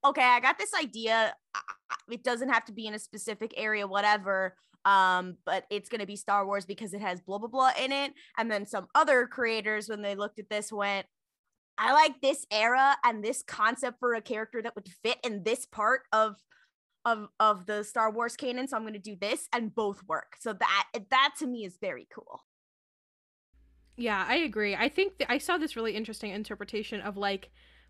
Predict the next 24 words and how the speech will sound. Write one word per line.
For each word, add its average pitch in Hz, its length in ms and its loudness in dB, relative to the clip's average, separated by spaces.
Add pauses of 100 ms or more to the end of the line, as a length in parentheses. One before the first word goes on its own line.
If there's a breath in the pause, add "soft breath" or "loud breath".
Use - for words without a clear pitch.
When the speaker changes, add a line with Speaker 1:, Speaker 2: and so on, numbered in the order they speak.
Speaker 2:
visions. 330 680 2 (340)
Visions, 311 420 0
there 277 140 0
can, 262 280 -6
can 269 160 -4
be 269 160 0
a 220 80 2
reading 208 400 -2
of 190 120 -4
visions 202 340 -6
where 196 80 -2
it's - 160 -10
like, 202 160 -4 (260 loud breath)
these 330 200 10
are 269 80 6
stories 226 520 0
that 214 100 -2
are 202 100 -2
told 208 340 -4
within 202 420 -4
the 208 100 -4
Star 190 320 0
Wars 190 360 -2
universe. 240 840 0